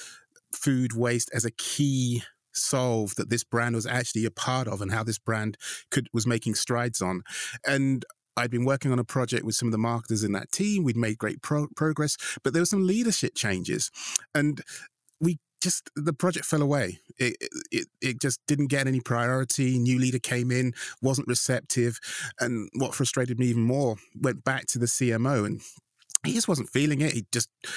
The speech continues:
wasn't a priority, a very operational driven leader. And this meaningful, purpose-driven <laughs> opportunity to be part of the food waste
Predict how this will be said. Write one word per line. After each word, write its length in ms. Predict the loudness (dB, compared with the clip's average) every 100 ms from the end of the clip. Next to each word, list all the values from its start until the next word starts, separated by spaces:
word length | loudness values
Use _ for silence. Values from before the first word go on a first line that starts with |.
| 0
wasn't 220 | 0 2
a 20 | 0
priority, 800 | 0 2 2 2 2 2 2 -2 -8 -8 -4
a 40 |
very 300 | 0 2 2
operational 640 | -2 0 2 2 0 0
driven 400 | 0 0 2 2
leader. 400 | 4 4 2 2 0
And 220 | -2 -2 -8 -12 -12
this 720 | -12 -10 -6 -4 2 2 0 2
meaningful, 760 | 4 6 6 4 4 2 -2 -2
purpose-driven 840 | -2 -2 0 0 2 2 2 0 0 -6
<laughs> 140 | -6
opportunity 720 | -6 -2 -2 2 2 2 0 -2
to 220 | -2 0
be 160 | -2
part 280 | -2 -2 0
of 100 | 0
the 60 | -4
food 280 | 0 0 2
waste 340 | 0 0